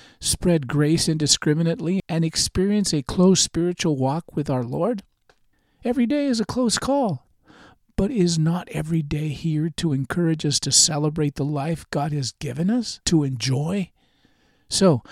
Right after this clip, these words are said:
why should we not bask in the beauty of life, for good and bad? Tragedy and illness are realities of life. But the greatest reality is the intangible yet palpable moment when we dig deep into God's storehouse of faith,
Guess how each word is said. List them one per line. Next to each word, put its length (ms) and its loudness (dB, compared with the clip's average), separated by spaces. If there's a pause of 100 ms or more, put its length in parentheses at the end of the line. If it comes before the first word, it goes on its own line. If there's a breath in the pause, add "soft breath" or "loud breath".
(160 loud breath)
why 260 2
should 240 2
we 120 2
not 360 -2
bask 360 0
in 100 2
the 100 2
beauty 340 0
of 140 -8
life, 420 -12 (140)
for 180 -4
good 240 2
and 240 0
bad? 300 -8 (400 loud breath)
Tragedy 500 0
and 80 0
illness 420 2
are 120 0
realities 640 0
of 180 -4
life. 540 -10 (640 soft breath)
But 120 0
the 80 0
greatest 600 0
reality 500 2 (300 loud breath)
is 200 2
the 140 0
intangible 840 0
yet 260 -4
palpable 760 -2
moment 440 2 (300 loud breath)
when 180 0
we 140 0
dig 420 -2
deep 400 -2
into 280 -4
God's 480 -6
storehouse 680 -2
of 80 -4
faith, 500 -8